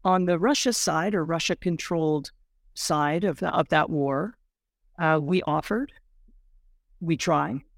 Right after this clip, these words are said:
to negotiate, we try to get access, uh, and have not succeeded so far, really. So impartiality, though, means that you do make an effort to really look at the needs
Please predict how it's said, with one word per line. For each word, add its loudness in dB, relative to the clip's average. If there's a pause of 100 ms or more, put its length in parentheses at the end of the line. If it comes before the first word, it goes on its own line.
(140)
to 0 (140)
negotiate, 0
we 0
try 0
to 0
get -2
access, -4 (400)
uh, 0
and 0
have -2
not 0
succeeded -2 (220)
so 0
far, 2
really. -2 (540)
So 2 (280)
impartiality, 2
though, 2
means -2
that -2
you -2
do 0
make 0
an 2
effort -2 (500)
to 2 (320)
really 0
look 2
at -4
the -2
needs 0